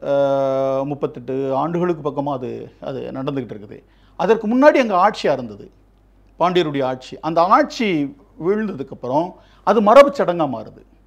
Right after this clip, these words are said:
யானையில் வந்து வெண்கொற்றை குடையை வைந்து வச்சு, அ, ஆடிப்பாடி ஒரு மிகப்பெரிய, அ, விழாவை வந்து அங்க வந்து நடத்திக்கிட்டு இருக்கிறாங்க. அ, அதுபோல வந்து இந்த நெல் பண்பாட்டை வந்து உலகத்திற்கு உணர்த்துகிறது வந்து,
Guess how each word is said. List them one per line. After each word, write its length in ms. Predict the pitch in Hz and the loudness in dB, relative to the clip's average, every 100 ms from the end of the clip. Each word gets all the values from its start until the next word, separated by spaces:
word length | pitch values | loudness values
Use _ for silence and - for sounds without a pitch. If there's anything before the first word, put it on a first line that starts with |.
| _ _ _ _ _ _ _ _ - | _ _ _ _ _ _ _ _ -12
யானையில் 440 | 156 185 226 220 185 | 2 6 6 4 0
வந்து 320 | 175 202 185 | -2 -2 -2
வெண்கொற்றை 320 | 196 202 185 | -2 -2 -2
குடையை 260 | 160 151 147 | -4 -4 -4
வைந்து 240 | 156 151 | -6 -4
வச்சு, 400 | 143 139 233 208 | -6 -6 -4 0
அ, 340 | 147 135 131 - _ - | 2 0 -2 -8 _ -6
ஆடிப்பாடி 680 | 143 156 143 - 131 151 226 _ _ _ - | 0 0 0 -2 -2 -2 -8 _ _ _ -14
ஒரு 260 | - 147 | -8 -6
மிகப்பெரிய, 460 | 147 208 - 214 202 | -2 0 2 2 2
அ, 500 | 139 135 135 123 123 143 | 0 -4 -4 -4 -6 -4
விழாவை 400 | 160 165 151 139 | 4 6 4 0
வந்து 280 | 131 156 160 131 117 113 - _ _ _ | -4 -6 -6 -6 -8 -12 -16 _ _ _
அங்க 240 | - 143 131 | -6 -4 -2
வந்து 160 | 131 | -4
நடத்திக்கிட்டு 380 | 123 123 123 117 | -6 -6 -8 -10
இருக்கிறாங்க. 400 | 107 104 107 - - _ _ _ _ - | -12 -14 -14 -18 -20 _ _ _ _ -8
அ, 580 | 131 131 135 135 135 139 | -4 -2 -2 0 0 0
அதுபோல 400 | 156 170 180 190 | 0 0 2 2
வந்து 300 | 180 175 196 | 0 -4 -6
இந்த 200 | 185 165 | -4 -4
நெல் 300 | 165 226 262 | -2 0 2
பண்பாட்டை 520 | 254 202 202 202 175 | 0 4 2 2 0
வந்து 480 | 160 160 165 151 143 - _ _ | 0 -2 -2 -2 -6 -12 _ _
உலகத்திற்கு 760 | - 160 160 156 143 151 143 135 | -2 2 2 0 -4 -2 -4 -2
உணர்த்துகிறது 580 | 147 147 135 135 131 139 | -2 -2 -2 -4 -4 -4
வந்து, 480 | 143 175 151 135 | -2 -2 -2 -4